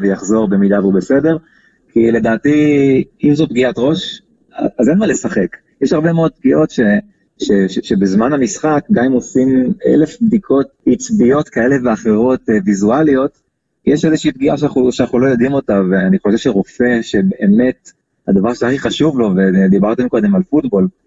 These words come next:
שם זה הדוגמאות הכי טובות, כי שחקנים מסיימים קריירה והם נראים הרבה פעמים כמו מוחמד עלי,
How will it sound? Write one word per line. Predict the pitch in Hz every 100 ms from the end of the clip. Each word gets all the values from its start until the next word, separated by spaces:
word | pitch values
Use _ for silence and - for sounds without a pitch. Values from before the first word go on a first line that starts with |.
| _ -
שם | 123
זה | 131
הדוגמאות | 117 107 113 131
הכי | 110 143
טובות, | 143 104 90 -
כי | - 101
שחקנים | 95 98 110 113
מסיימים | 131 127 117 127
קריירה | 127 107 107 127 127 104
והם | 98 92 92 _ _ _ - _ - 104
נראים | 101 117
הרבה | 113 117
פעמים | 104 117 110 110 110 107
כמו | 107 107
מוחמד | 104 113 107 110
עלי, | 113